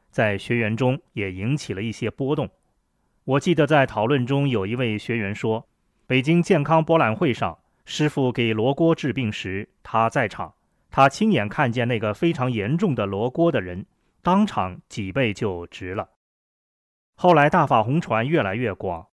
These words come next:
师父基本上以传法为主，人们都是自己修炼大法，身心受益了。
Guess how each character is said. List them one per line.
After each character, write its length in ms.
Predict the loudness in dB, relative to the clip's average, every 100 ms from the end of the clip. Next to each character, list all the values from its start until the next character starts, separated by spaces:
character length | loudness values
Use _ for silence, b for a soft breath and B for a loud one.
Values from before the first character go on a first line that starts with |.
| _ _ _ _
师 220 | -4 -2
父 180 | 0 -2
基 180 | 0 0
本 160 | 0
上 260 | 0 -2 -2
以 260 | -4 -6
传 280 | -6 -2 -2
法 200 | -2 -4
为 200 | -6 -8
主， 240 | -8 -10 -16 _ _ _ _ _ -4
人 180 | 0
们 100 | 2
都 160 | 2 0
是 340 | 0 -2 -2 0
自 180 | 2
己 220 | 0 0 -8
修 200 | -2 0
炼 160 | 0
大 220 | -2 -4
法， 300 | -4 -8 -10 -12
身 260 | -4 -4
心 220 | -2 -6
受 240 | -4 -4 -4
益 160 | -8
了。 160 | -12 -14